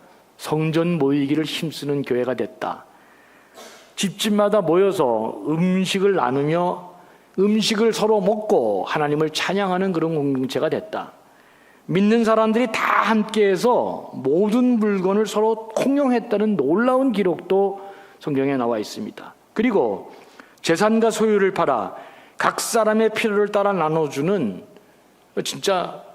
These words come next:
상상할 수 없는 놀라운 교회가 예루살렘 교회였다고 성경이 증언해주고 있습니다. 그래서 온 백성이 이 교회를 보고 너무너무 놀랍다 칭송을 했고 그 결과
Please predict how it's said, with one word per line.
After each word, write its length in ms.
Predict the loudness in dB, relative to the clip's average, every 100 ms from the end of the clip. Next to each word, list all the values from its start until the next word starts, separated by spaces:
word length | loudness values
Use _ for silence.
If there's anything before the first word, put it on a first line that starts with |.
| -12
상상할 560 | -4 -2 0 0 0 -2
수 200 | -2 0
없는 200 | 0 0
놀라운 520 | 0 0 0 0 -2
교회가 760 | -2 0 0 0 -2 -4 -12 -14 -4
예루살렘 600 | 0 0 0 0 0 0
교회였다고 1000 | 2 4 2 0 -2 0 0 0 -4 -14 -20 -20
성경이 580 | -10 -4 0 0 0 -4
증언해주고 920 | -4 0 0 0 -2 -4 -2 0 -2 -4
있습니다. 540 | -6 -6 -8 -10 -16 -18 _ -20 -20 -16 -14 -14 -14 -4
그래서 260 | 0 2 2
온 540 | 4 4 4 4 2
백성이 640 | 0 0 0 2 2 0 0
이 200 | 0 0
교회를 380 | 2 2 2 0
보고 260 | -2 -2
너무너무 540 | 0 2 2 0 2 2
놀랍다 460 | 2 2 0 -4
칭송을 520 | -2 -2 0 2 2
했고 560 | 0 0 0 2 0 -4 -12 -12 -6
그 120 | -2
결과 600 | 0 2 2 0 -2